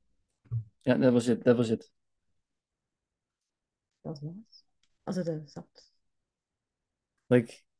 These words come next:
Speaker 1: when you're safe,
Speaker 2: Wenn du sicher bist,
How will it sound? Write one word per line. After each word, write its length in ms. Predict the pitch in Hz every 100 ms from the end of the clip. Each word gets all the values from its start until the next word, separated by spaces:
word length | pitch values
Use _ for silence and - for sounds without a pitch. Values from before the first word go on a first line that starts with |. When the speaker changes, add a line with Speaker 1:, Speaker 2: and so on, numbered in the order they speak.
| _ _ _ _ _ _ _ -
Speaker 1:
when 220 | 135 143
you're 160 | 156 143
safe, 840 | - - 131 135 98 - - - -
Speaker 2:
Wenn 160 | 202
du 320 | 202 190 190
sicher 340 | 190 311 311 -
bist, 500 | 143 147 - _